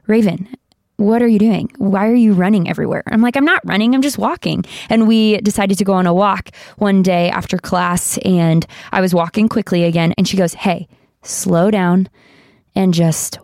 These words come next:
walk." And I was like, "What are you talking about?" And she goes, "You don't eat a popsicle all in one bite. You savor it. You take it slow." She goes, "You need to take life a little bit slower."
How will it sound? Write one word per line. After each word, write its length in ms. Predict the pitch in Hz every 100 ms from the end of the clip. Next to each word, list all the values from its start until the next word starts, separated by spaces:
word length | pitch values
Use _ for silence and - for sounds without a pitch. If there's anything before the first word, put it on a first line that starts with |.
| 269
walk." 520 | - - - - - _
And 100 | 202
I 60 | 202
was 100 | 202
like, 100 | 202
"What 60 |
are 40 | 233
you 40 |
talking 300 | 226 202 196
about?" 140 | 190
And 60 | 220
she 120 | -
goes, 160 | 208 185 -
"You 140 | 214
don't 160 | 233 262
eat 100 | 277
a 60 | 262
popsicle 600 | 226 208 220 - 202 233
all 160 | 185 185
in 80 | 190
one 140 | 190
bite. 300 | 170 160 262 _ _
You 100 | 175
savor 500 | - 202 208 202 202
it. 220 | 202 196 - - - -
You 380 | 190 180 165 -
take 220 | - 180 202
it 80 |
slow." 500 | - 196 180 170 170 180
She 160 | -
goes, 200 | 190 180 - -
"You 200 | 180 185
need 200 | 190 -
to 80 |
take 260 | 185 185 175
life 320 | 151 165 -
a 60 | -
little 220 | - -
bit 200 | - -
slower." 560 | - - 50 - -